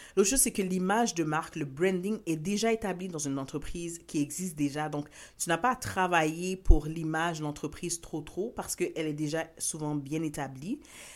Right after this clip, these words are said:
Euh, donc, t'as juste à poursuivre cette image de marque-là. Donc, tu pars déjà sur une bonne base. Versus quand tu commences une entreprise, il faut que tu, euh,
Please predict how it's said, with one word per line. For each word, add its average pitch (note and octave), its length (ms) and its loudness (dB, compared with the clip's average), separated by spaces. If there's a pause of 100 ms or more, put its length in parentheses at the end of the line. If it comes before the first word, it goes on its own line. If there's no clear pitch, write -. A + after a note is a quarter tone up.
(140)
Euh, C3+ 340 -2
donc, D3+ 180 -2
t'as D#3+ 120 2
juste G3 180 0
à F3+ 60 4
poursuivre - 580 0
cette F#3+ 220 -4
image D3+ 260 -4
de C#3+ 80 -2
marque-là. D#3+ 480 -4 (240)
Donc, E3+ 140 -4
tu - 80 0
pars A3 120 4
déjà G#3 240 0
sur G3+ 200 0
une D#3 80 -2
bonne E3 260 2
base. C3+ 460 -8 (120)
Versus D#3 400 -2
quand G#3 140 -6
tu - 140 -2
commences D#3+ 320 0
une D#3+ 60 -2
entreprise, A#3 600 -6 (300)
il F3+ 100 -4
faut A3 160 -4
que G#3+ 140 -6
tu, F3 560 -6 (240)
euh, C3 320 -4